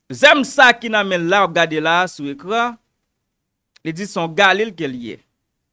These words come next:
babèkyou di galil sa a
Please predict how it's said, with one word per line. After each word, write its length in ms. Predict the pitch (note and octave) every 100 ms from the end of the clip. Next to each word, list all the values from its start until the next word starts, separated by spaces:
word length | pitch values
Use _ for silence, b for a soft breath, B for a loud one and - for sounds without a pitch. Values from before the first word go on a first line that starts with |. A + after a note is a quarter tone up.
| _ _ _ _ _ _ _ _ _
babèkyou 480 | C#3 D#3+ F3 F3 E3+
di 240 | B2 A#3 G#3+
galil 460 | D3+ A#3+ A#3+ G#3+
sa 240 | E3+ F#3+ E3+
a 80 | G3+